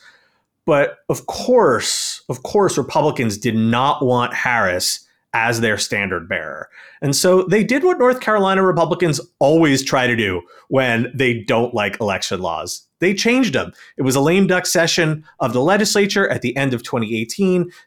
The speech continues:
They had veto-proof majorities,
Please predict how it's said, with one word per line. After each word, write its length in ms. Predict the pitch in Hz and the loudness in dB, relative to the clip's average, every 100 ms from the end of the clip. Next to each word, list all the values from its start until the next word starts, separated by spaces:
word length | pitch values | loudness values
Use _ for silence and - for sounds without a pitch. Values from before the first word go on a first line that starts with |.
| - | -2
They 180 | 113 | -2
had 460 | 110 120 107 104 107 | 0 0 0 -2 -4
veto-proof 1040 | 117 156 156 151 139 135 - 135 123 - - - _ | -2 -2 0 0 0 -2 0 0 0 -4 -16 -20 _
majorities, 920 | 107 101 151 170 185 180 180 180 170 | -4 0 4 4 4 4 2 0 -2